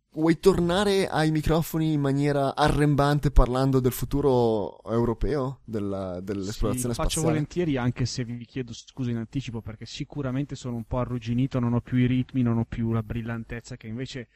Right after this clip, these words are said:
Speaker 2: mi ha tenuto così compagnia in questi scorsi mesi. Ho ascoltato con grandissimo piacere questa scoppiettante nuova stagione. Complimenti davvero, ragazzi, siete, siete, siamo una bella squadra.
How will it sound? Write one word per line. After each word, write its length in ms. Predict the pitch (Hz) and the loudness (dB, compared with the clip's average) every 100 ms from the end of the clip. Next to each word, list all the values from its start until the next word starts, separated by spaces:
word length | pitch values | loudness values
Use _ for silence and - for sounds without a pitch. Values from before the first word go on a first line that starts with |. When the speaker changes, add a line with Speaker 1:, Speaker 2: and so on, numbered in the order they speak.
| _ _ _ _ _ _ - | _ _ _ _ _ _ -6
Speaker 2:
mi 120 | 123 | -4
ha 40 | |
tenuto 320 | 135 143 175 | 0 0 0
così 380 | 160 147 156 156 | -2 -2 -2 -4
compagnia 460 | - 156 156 143 160 | -4 -2 0 2 2
in 80 | 147 | 2
questi 280 | 151 - 135 | -2 -2 -6
scorsi 460 | - 151 131 143 | -6 -8 -6 -4
mesi. 400 | 131 143 151 139 | -2 0 0 -2
Ho 60 | 135 | -6
ascoltato 560 | 127 - 123 131 - | -8 -10 -10 -10 -12
con 180 | 139 135 | -10 -6
grandissimo 640 | 127 131 131 139 - 139 | -6 -2 -4 -4 -6 -8
piacere 500 | - 127 - 143 127 | -6 -10 -10 -10 -10
questa 240 | 120 123 127 | -12 -14 -16
scoppiettante 800 | - 135 - 131 - 127 127 127 | -16 -18 -14 -16 -12 -12 -10 -10
nuova 240 | 123 117 | -10 -12
stagione. 560 | - 123 113 123 123 117 | -12 -14 -12 -8 -8 -8
Complimenti 640 | 120 113 117 113 120 123 | -14 -14 -10 -8 -8 -12
davvero, 440 | 113 110 113 113 | -16 -16 -16 -16
ragazzi, 440 | 110 107 107 - 113 | -18 -18 -20 -20 -20
siete, 480 | - 113 - 107 92 | -20 -20 -18 -20 -20
siete, 480 | _ - 131 139 139 | _ -14 -12 -10 -12
siamo 560 | - 120 117 123 127 - _ _ _ _ _ | -14 -14 -8 -6 -8 -10 _ _ _ _ _
una 140 | 120 | -14
bella 280 | 113 113 110 | -14 -14 -16
squadra. 440 | - - 92 _ | -16 -20 -20 _